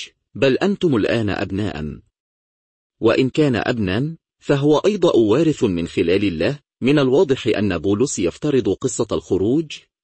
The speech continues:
وتشير لغة الخروج في هذا النص والنصوص الأخرى إلى أن الله، في خروج جديد،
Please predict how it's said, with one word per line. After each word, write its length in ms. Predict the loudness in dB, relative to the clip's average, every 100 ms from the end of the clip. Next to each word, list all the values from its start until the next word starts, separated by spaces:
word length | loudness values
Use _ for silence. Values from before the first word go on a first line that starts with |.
| _
وتشير 600 | 0 2 2 0 0 2
لغة 240 | 4 2 2
الخروج 500 | 0 0 0 2 0
في 260 | -2 -2 -2
هذا 220 | -2 -2
النص 360 | -2 -4 -4 -2
والنصوص 640 | -2 -2 -4 -4 -4 -2
الأخرى 480 | 0 0 0 -2 -2
إلى 220 | -2 -2
أن 240 | -2 -2 -4
الله، 340 | -2 -4 -6 _ _
في 260 | _ -2 -2
خروج 420 | 0 0 0 0
جديد، 580 | -4 -2 -4 -2 -6 -6